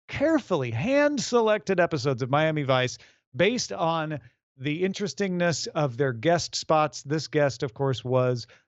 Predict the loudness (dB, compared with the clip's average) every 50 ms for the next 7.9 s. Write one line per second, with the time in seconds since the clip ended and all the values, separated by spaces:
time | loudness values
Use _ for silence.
0 | _ _ 0 2 2 4 2 2 0 0 0 0 0 0 -2 -2 -6 -8 -8 -10
1 | -16 -14 -6 -2 -2 0 0 0 -2 -2 -4 -6 -10 _ _ _ _ -2 -2 0
2 | 0 -2 -4 -4 -6 _ 0 2 2 4 2 2 0 -2 -4 -6 -8 _ _ _
3 | -4 0 0 2 2 0 0 -2 -4 -6 -4 -4 -4 -4 -4 -6 -8 -10 -12 -12
4 | -14 -16 -18 _ _ _ _ _ _ _ -2 0 0 0 0 -2 -6 -8 _ _
5 | _ -4 -2 -2 0 2 2 2 0 0 0 0 0 0 0 -2 0 0 0 0
6 | 0 0 2 0 0 0 0 0 -2 -2 -6 -10 _ _ _ _ -6 -2 -2 0
7 | 0 -2 -2 -2 -2 0 0 0 0 0 0 0 0 -2 -4 -10 -12 -14